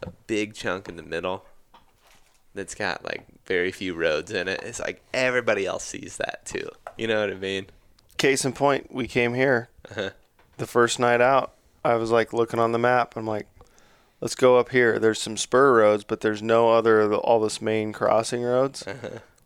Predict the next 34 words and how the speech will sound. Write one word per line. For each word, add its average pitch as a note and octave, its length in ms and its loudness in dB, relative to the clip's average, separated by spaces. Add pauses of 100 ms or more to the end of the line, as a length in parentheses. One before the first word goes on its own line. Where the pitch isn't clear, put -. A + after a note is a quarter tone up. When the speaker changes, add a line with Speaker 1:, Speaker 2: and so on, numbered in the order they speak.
(180)
Speaker 2:
And B2 100 4
that's A#2+ 140 2
where A#2+ 120 4
we A2+ 120 0
saw, A2+ 480 4
I A#2 80 4
saw G#2+ 280 2
a G#2+ 60 0
camp A#2 400 0
with A#2+ 120 -4
three A#2 200 -2
trucks. - 560 0 (500)
I A2+ 100 0
saw - 220 0
three B2+ 300 4
other A2+ 200 6
cars A2+ 380 2
out G#2+ 280 2
trying A2+ 260 0
to G#2+ 60 -2
roost. G#2+ 560 -2 (500)
That's A#2+ 160 0
the - 160 -4
only B2+ 240 4
place - 340 -2
I've - 140 -4
seen G#2+ 240 -6
pressure. - 580 -6
Speaker 1:
Mm-hmm. E2+ 360 -12
Speaker 2:
I - 20 0
mean, B2 160 4
it B2 100 6
was, A2 280 6
like, G#2 340 4